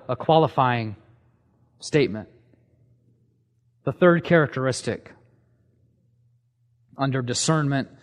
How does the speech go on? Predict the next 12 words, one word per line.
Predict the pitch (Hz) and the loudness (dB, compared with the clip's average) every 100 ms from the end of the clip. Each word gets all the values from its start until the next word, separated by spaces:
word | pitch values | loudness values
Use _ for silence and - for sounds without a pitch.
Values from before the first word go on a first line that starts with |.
| _ - - | _ -20 -10
and | 127 135 | -2 -2
obedience | 127 135 127 120 113 | 0 -2 0 -4 -2
is | 135 127 120 | -2 -2 -2
to | - 135 | -4 -6
test | - 175 143 - | 0 4 4 2
everything. | 131 120 110 123 107 104 _ _ _ _ _ _ _ _ _ _ _ _ _ | -2 0 -6 -8 -10 -12 _ _ _ _ _ _ _ _ _ _ _ _ _
This | 147 - | -6 0
command | 180 160 | 0 0
qualifies | - 175 170 143 147 135 113 | 2 6 6 6 4 4 0
this | 131 | -8
previous | - 151 131 120 | -2 -2 0 -2
exhortation, | 143 123 117 110 123 110 120 | -2 -2 -4 -4 -6 -6 -8